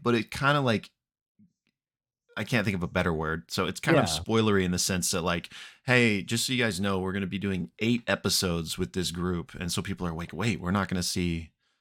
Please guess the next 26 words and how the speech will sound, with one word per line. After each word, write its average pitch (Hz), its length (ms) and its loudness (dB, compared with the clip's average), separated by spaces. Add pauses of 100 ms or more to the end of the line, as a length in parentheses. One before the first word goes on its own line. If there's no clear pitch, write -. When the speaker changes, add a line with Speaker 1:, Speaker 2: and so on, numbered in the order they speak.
(200)
Speaker 1:
this - 120 -6
other 95 180 2
group 101 200 -4
for - 60 -10
two - 240 -4
and 90 80 0
a 87 40 -2
half 82 180 -6
months? 85 360 -2
Like, 82 120 -8
what 95 120 0
are 110 60 2
they, 85 200 0 (300)
so, - 160 -10
like, 82 160 -8
what 104 140 0
goes 87 200 2
on 98 300 8
for - 100 -6
these 82 200 0
eight 87 120 0
episodes?" 85 540 -4
type 82 220 -8
of 80 100 -12
thing. 80 260 -8
Speaker 2:
Right. 82 220 -8